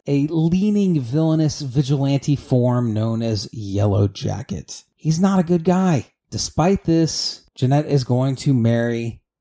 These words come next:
Hank. And of course, in true comic book fashion, the wedding is going to be disrupted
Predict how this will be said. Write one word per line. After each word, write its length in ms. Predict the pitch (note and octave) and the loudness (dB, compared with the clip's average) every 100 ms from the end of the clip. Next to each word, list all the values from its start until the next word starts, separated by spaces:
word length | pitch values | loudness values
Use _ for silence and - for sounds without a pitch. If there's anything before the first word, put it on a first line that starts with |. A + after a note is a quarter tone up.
| _ | _
Hank. 520 | G#2+ G#2+ G#2+ - - - | -4 -2 -4 -10 -14 -6
And 120 | A2 | -4
of 100 | - | -2
course, 460 | - D3 C3+ - | 4 4 4 0
in 200 | - A#2+ | 0 0
true 260 | A2 - D3+ | 0 0 0
comic 360 | - E3+ F3+ F3+ | 0 0 0 0
book 160 | F3 | -2
fashion, 400 | - C#3+ C#3 - | 0 0 0 -2
the 80 | C3 | -2
wedding 400 | A#2 C3+ D3+ D3+ | 0 0 2 0
is 140 | C#3 | -2
going 240 | B2 B2+ C3 | -2 0 0
to 80 | B2+ | -2
be 100 | B2+ | -2
disrupted 800 | C3+ - - A#2 - A#2 A2 | -2 -2 0 2 2 0 0